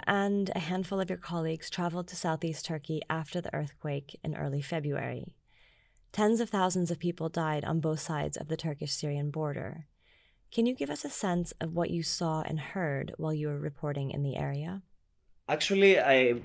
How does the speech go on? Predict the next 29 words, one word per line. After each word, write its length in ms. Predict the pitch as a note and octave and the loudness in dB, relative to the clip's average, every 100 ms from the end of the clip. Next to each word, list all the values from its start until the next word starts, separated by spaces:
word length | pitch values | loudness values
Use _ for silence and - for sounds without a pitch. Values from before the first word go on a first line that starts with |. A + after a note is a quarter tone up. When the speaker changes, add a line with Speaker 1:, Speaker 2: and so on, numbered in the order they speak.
| - - | -10 -4
Speaker 2:
I 60 | C3 | 2
went 240 | A#2+ D3 | 4 2
to 80 | D#3 | 0
Turkey 640 | D#3+ D#3+ E3 F3+ F3+ F3+ - | 2 4 6 4 4 4 0
a, 420 | C#3 C#3 C3+ B2 - - - | 2 4 6 4 0 -6 0
a 120 | B2+ | 2
week 420 | A#2 D#3 E3 E3 - - - | 8 10 10 6 -8 -12 0
after 540 | B2+ B2+ - B2 A2+ | 2 2 2 4 4
the 320 | G#2+ A2+ A#2 A#2+ | 2 4 6 6
earthquake, 580 | A#2 - A#2 A#2+ C#3 | 4 2 4 4 0
so 920 | - - C#3 C3+ C#3 C#3+ C#3 C#3 C3+ C3+ - - - B2+ | -6 -2 2 4 6 6 6 4 2 -4 -14 -14 -6 0
I, 240 | C3 C3 | 2 4
I 20 | |
didn't, 400 | B2+ C#3 D3 D3 | 6 8 8 8
uh, 680 | C#3 C3 B2 A#2 A2+ A2+ A2 | 6 8 8 8 6 4 2
see 260 | A2+ - A#2+ | 0 4 4
any 180 | A2+ A2 | 4 4
rescues 720 | A2+ A2 - A2+ G#2+ G2+ - - | 4 2 0 0 0 -2 -8 -6
in 160 | A2+ G#2+ | -4 -4
the, 180 | G#2+ - | -6 -6
in 140 | A2+ | -4
the 60 | G#2+ | -4
place. 460 | A#2 A2 G#2 - F#2+ D3+ | -2 0 0 -4 -6 4
But 320 | F3+ F3+ - - - | 6 4 -2 -12 -4
you 180 | C3 C3 | 2 2
see 300 | - D3 D3 | 6 12 12
everywhere, 500 | C#3 C#3+ C#3 C3+ B2+ | 12 10 10 10 10
um, 960 | B2+ B2 A#2+ A#2 A2+ A2+ A2 G#2+ G2+ - | 10 10 10 10 8 4 2 0 -4 2
ruins 720 | B2+ D3+ E3+ F3+ F3+ - - | 8 12 12 10 4 -2 -8